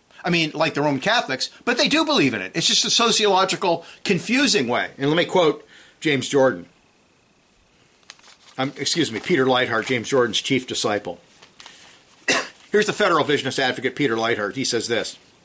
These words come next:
"If baptism initiates into the church, the question about baptismal efficacy is not what the power in the water," okay, that's the Roman Catholic view, the water automatically regenerates, <coughs> "but what the church is.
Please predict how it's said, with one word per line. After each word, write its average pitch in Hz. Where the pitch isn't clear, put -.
"If -
baptism 190
initiates 165
into 143
the 107
church, -
the -
question 220
about 160
baptismal 151
efficacy 196
is 135
not 190
what -
the 165
power 156
in 139
the 131
water," 143
okay, 113
that's 110
the 131
Roman 110
Catholic 123
view, 98
the 110
water 110
automatically 110
regenerates, 90
<coughs> -
"but 247
what 180
the 170
church 190
is. 147